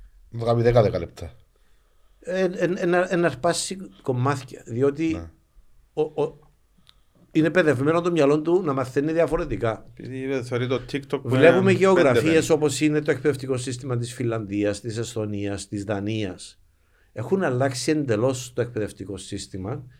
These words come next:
Speaker 2: και το έχουν προσαρμόσει ακριβώς σε αυτόν. Δεν είναι prescriptive, δηλαδή, ε, να σου πω εγώ τι να μου να μάθεις. Πήγαινε, θκεύαστο και λαύρο να σου κάτσει στο διαγωνίσμα.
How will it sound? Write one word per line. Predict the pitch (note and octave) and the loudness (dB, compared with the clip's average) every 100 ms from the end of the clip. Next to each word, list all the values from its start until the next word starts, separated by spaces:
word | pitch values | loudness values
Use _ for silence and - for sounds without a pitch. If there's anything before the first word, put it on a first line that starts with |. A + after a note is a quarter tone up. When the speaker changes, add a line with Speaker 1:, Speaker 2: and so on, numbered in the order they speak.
| _ | _
Speaker 2:
και | A2 | -4
το | B2 | -2
έχουν | B2 | 0
προσαρμόσει | D3+ C3 A#2+ A#2 B2 | -2 -4 -4 -4 -4
ακριβώς | D3 C#3 G#2 A#2 | -4 -4 -4 -4
σε | - | -4
αυτόν. | C#3 F#2 - A2+ - - - - _ _ - | -6 -6 -2 -2 -4 -14 -20 -20 _ _ -12
Δεν | G#2+ A#2 D3+ | -4 0 2
είναι | F3+ E3+ - | 2 -2 -2
prescriptive, | A#2+ - A#2+ B2 B2 - F#2 | -6 -4 -2 0 -2 -6 -10
δηλαδή, | G#2 G#2 G#2+ A2+ A2 G#2 - _ _ | -6 -2 0 0 -2 -4 -16 _ _
ε, | - C#3+ | 2 4
να | C#3+ B2+ | 4 -2
σου | B2 | 0
πω | B2+ | 2
εγώ | B2+ C3 | 4 2
τι | |
να | A#2 | 0
μου | A2+ | -2
να | G2+ G2 | -4 -4
μάθεις. | F#2+ F2 - - - - - | -6 -8 -12 -16 -16 -20 -4
Πήγαινε, | C3+ B2+ A#2+ - - | -2 0 -2 -6 -16
θκεύαστο | - B2 A#2 G#2+ - | -2 2 2 0 -4
και | G#2 A2 | -4 -2
λαύρο | G#2+ A#2 | -2 -2
να | G#2 | -6
σου | G2 | -6
κάτσει | G#2 G2 | -8 -8
στο | G2+ | -6
διαγωνίσμα. | G2+ G2 G2+ F2+ F2+ | -4 -2 -4 -8 -14